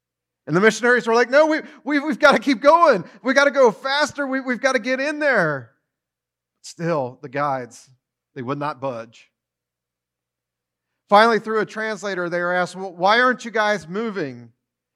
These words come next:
And the guides basically said this, "We need to stop here for an entire day to allow our souls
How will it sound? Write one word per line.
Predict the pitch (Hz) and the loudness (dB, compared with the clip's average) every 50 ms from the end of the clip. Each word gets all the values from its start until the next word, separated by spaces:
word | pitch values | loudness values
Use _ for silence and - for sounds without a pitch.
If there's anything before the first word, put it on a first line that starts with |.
| _ _ _ - | _ _ _ -10
And | 139 139 | -8 -6
the | 139 | 0
guides | 147 165 175 180 170 - | 2 2 2 2 0 -2
basically | - 190 180 175 180 - 175 156 | -8 -8 -8 -8 -8 -8 -10 -10
said | - - 175 160 135 | -8 -6 -6 -6 -6
this, | 160 160 139 135 127 - _ _ _ _ _ _ _ - | -6 -6 -6 -8 -8 -12 _ _ _ _ _ _ _ -6
"We | 160 180 202 | -2 -2 0
need | 208 220 226 - | 0 -2 -2 -2
to | 208 190 | -4 -4
stop | - - - - - - 220 214 220 220 220 220 - | -4 -6 -12 -10 -4 0 2 2 2 2 -2 -6 -10
here | - 214 214 208 202 202 202 185 | -12 -8 -4 -4 -2 -2 -4 -4
for | 190 - 190 170 | -6 -6 -6 -4
an | 170 | -4
entire | 175 165 - 170 202 190 185 185 180 | -6 -6 -6 -4 -2 -2 -2 -2 -2
day | 175 185 190 180 175 165 139 131 127 - _ _ _ _ _ _ _ _ _ - | -2 -2 0 0 0 -2 -4 -6 -10 -16 _ _ _ _ _ _ _ _ _ -8
to | 175 | -4
allow | 170 165 165 175 170 | 0 2 2 4 4
our | 170 160 147 139 | 2 0 -2 -4
souls | - - - - 220 214 214 196 180 160 139 143 139 135 120 - - _ | -6 -10 -12 -8 -6 -4 -4 -2 -2 -4 -4 -6 -10 -12 -14 -18 -20 _